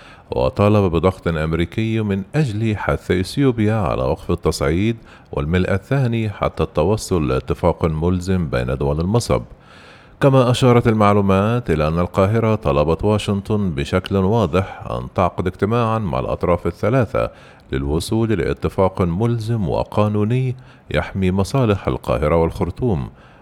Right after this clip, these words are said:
مؤكدة تمسكها بالوساطة الدولية لحل أزمة السد.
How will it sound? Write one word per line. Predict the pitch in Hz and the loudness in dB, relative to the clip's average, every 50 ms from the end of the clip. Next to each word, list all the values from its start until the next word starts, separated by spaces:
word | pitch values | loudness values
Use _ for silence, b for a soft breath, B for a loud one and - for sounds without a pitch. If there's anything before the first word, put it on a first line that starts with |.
| B B - | B B -6
مؤكدة | 65 58 58 67 - - - 101 104 104 - 113 110 107 - | -4 -4 -2 -4 -2 0 0 0 2 0 0 -2 -4 -4 -4
تمسكها | - 60 69 80 85 - - 127 - - 107 107 110 107 | -4 -2 -2 -2 -2 -2 -4 -4 -2 0 0 0 0 0
بالوساطة | 90 76 67 65 65 69 71 - - 95 95 - 110 - 92 | 0 -2 0 0 2 0 0 2 2 2 2 2 0 0 0
الدولية | 82 78 80 87 92 90 101 117 107 90 87 92 95 95 | -2 0 2 2 4 4 2 2 0 0 0 0 0 0
لحل | 78 69 - - - 71 67 62 | -2 -2 -2 -2 -2 -2 0 0
أزمة | 60 - - 82 92 110 - | -2 -2 -2 -2 -2 -2 -2
السد. | 127 - - - 60 60 | -4 -4 -4 -4 -4 -4